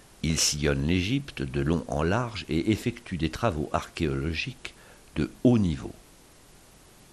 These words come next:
En mille huit cent trente et un, le vice-roi l'enverra à la recherche de mines d'or en Edbey. Toutes ces missions d'exploration,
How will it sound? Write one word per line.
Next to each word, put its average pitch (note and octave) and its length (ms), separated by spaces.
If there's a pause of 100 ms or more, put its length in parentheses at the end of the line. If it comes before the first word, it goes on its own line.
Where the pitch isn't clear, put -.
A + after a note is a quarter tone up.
(160)
En C#2 100
mille G2+ 200
huit F#2 100
cent D2 180
trente C#2 300
et D2+ 120
un, C#3 180 (580)
le - 100
vice-roi D2 760
l'enverra E2+ 560
à C2+ 60
la C2+ 100
recherche D2+ 520
de D#2 80
mines E2 340
d'or F#2+ 480 (400)
en C#2 220
Edbey. B1+ 420 (1900)
Toutes - 240
ces E2 160
missions F2 540
d'exploration, D#2+ 840